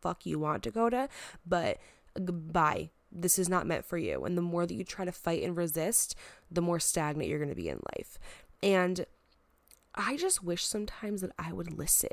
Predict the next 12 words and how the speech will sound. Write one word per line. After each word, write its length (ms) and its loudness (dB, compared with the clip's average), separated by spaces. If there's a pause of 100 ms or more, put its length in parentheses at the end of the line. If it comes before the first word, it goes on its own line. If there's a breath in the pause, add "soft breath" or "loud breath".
<laughs> 800 0
because 500 6 (460 loud breath)
I 100 6
always 220 6
have 160 -4
to 80 -2
be 100 4
like, 220 4
"Well, 120 6
why? 600 6 (180 loud breath)
But 220 6
why? 640 6